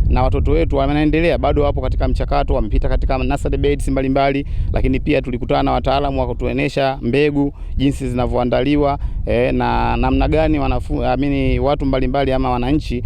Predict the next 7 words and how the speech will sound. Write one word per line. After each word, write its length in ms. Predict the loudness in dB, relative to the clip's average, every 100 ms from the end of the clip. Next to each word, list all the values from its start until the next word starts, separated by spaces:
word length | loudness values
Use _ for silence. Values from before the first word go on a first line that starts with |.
| -4 -2
wanaweza 380 | 0 0 0 -2
kuzitumia 580 | -2 -4 -2 0 0 -2
katika 260 | -2 -2
namna 280 | 0 0 0
ya 120 | 0
kuendeleza 1160 | 0 0 0 -2 -2 -2 0 0 0 0 0 0
kilimo. 460 | 0 0 0 2